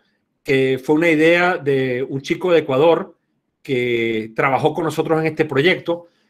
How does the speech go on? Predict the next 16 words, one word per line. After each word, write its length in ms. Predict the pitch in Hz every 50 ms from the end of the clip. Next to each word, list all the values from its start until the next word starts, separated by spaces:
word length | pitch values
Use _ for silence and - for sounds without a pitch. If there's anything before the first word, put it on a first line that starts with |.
| _ _
Él 140 | - 131 139
es 80 | 160 175
ingeniero 300 | 175 147 143 151 160 165
agrónomo, 580 | 147 147 160 170 156 147 139 135 151 - - _ _ _ _ _ _ _ _
eh, 280 | - 123 117 113 117 113 -
pero 180 | 127 117 120
en 80 | 120 120
esa 180 | 135 131 - 151
época 260 | 143 160 160 165 156
trabajaba 320 | - 135 113 120 135 147
con 100 | 165 151
nosotros 280 | 135 131 - 156 151 151
de, 200 | 151 143 131 117
de, 260 | 123 117 110 107 110 -
de 140 | 117 113 110
perforista. 720 | - 107 - - 117 120 170 156 - - 135 151 -